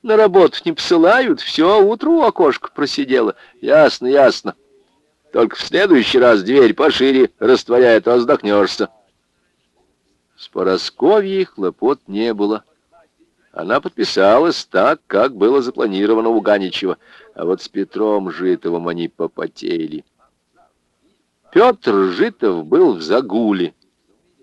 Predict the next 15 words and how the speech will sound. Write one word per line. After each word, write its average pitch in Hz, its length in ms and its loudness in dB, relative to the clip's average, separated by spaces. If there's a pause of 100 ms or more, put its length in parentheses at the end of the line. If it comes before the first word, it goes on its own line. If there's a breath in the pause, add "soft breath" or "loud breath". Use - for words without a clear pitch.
(160)
От - 220 -12
него 92 200 0
так - 400 -4
и 90 40 -2
разило 87 440 -2
сивухой. - 640 -12 (1500 soft breath)
Первые 165 640 4
два 147 420 0
дня 151 500 0
он 160 300 0
пил 160 320 -6
по 135 180 0
случаю 127 640 -4
майских 117 720 -2
праздников. 80 840 -10